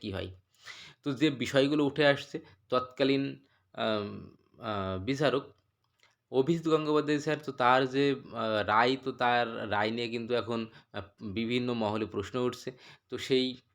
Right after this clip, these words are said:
আ, বিষয়টা এখন দেখা যাক শেষ পর্যন্ত, আ, পর্ষদ পুরোপুরিভাবে তার যে রায়, সেটাকে খণ্ডন করতে পারে কি না। এখন আমাদের নজর থাকবে সেই দিকে।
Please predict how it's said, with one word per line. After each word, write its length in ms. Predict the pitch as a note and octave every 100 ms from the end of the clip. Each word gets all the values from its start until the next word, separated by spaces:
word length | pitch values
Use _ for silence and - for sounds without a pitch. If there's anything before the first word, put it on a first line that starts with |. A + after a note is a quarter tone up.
| _ _ _ _ _ _ _ _ _ _ _
আ, 180 | C3+ A2
বিষয়টা 480 | G2+ A2 C3+ C3 B2+
এখন 260 | A2+ A#2+
দেখা 200 | G#2 F#2+
যাক 180 | A2 A2+
শেষ 240 | - G#2 -
পর্যন্ত, 580 | A2 G2+ G#2+ G2 A2 G#2 - _ -
আ, 80 | G2 G2 G2 E2 A1 G#1+ - -
পর্ষদ 320 | B2+ - D#3+ -
পুরোপুরিভাবে 600 | C#3+ C3 C3 A#2+ A#2 A#2+
তার 320 | G#2+ A2 G#2+
যে 120 | A2
রায়, 180 | G#2+ A2
সেটাকে 260 | G#2+ A2 A2
খণ্ডন 460 | - A2 G#2+ G#2
করতে 300 | G#2 G#2 - -
পারে 300 | - F#2+ G#2
কি 100 | A2
না। 220 | A2+ A#2 - _ _ _ _
এখন 160 | G#2 A2
আমাদের 220 | A2 A2+
নজর 240 | G#2+ G2+ G#2+
থাকবে 340 | G#2 G2 G2+
সেই 180 | F#2+ G#2+
দিকে। 300 | G#2 C3